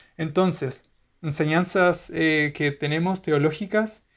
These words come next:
es que se puede aplicar a la luz que el, de la esperanza que tenía el pueblo de Israel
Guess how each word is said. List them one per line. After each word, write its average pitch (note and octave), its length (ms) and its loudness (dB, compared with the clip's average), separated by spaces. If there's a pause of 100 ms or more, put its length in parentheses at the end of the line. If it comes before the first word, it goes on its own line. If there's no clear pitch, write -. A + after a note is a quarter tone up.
(220)
es C#3 80 -10
que - 80 -4
se D3 140 -4
puede D#3+ 340 4
aplicar D3+ 540 2
a C#3 40 0
la C#3 120 2
luz D#3 560 -2
que D3 100 -2
el, C#3 140 -2
de C3+ 100 -2
la C3 60 0
esperanza D#3 520 0
que D#3+ 120 0
tenía D#3+ 520 0
el C#3+ 120 -2
pueblo D3+ 320 2
de D3 100 2
Israel D3 500 0